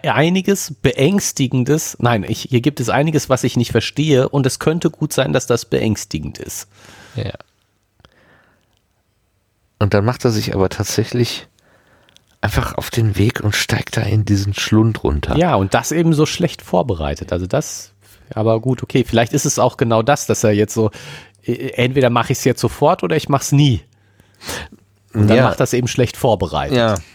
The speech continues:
Speaker 2: Er will ja schließlich seine Zeitmaschine wieder haben, um wieder nach
Speaker 1: Wieder
Speaker 2: Hause
Speaker 1: haben, genau.
Speaker 2: fahren,
Speaker 1: Ne,
Speaker 2: reisen
Speaker 1: er
Speaker 2: zu
Speaker 1: hat
Speaker 2: können.
Speaker 1: das Gefühl, er hat das Gefühl, er muss es machen, aber er möchte es nicht machen. Und dann
Speaker 2: Ja.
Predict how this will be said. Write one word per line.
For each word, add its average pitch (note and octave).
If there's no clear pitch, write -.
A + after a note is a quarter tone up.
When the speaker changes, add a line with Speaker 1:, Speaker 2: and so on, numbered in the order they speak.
Speaker 2:
Er A2
will F#2+
ja A2+
schließlich B2
seine A#2
Zeitmaschine G2
wieder D#2
haben, D#2+
um E2
wieder F#2
nach F#2
Speaker 1:
Wieder G#2
Speaker 2:
Hause D#2+
Speaker 1:
haben, F2
genau. F#2
Speaker 2:
fahren, E2+
Speaker 1:
Ne, E2
Speaker 2:
reisen F2+
Speaker 1:
er G#2
Speaker 2:
zu F#2
Speaker 1:
hat A2+
Speaker 2:
können. E2
Speaker 1:
das D#2
Gefühl, G2+
er G#2
hat G#2
das -
Gefühl, E3+
er G#2
muss A#2+
es A3
machen, F#3
aber C3
er C#3
möchte A#2+
es D2+
nicht D#2
machen. C#2+
Und D2+
dann F2
Speaker 2:
Ja. F2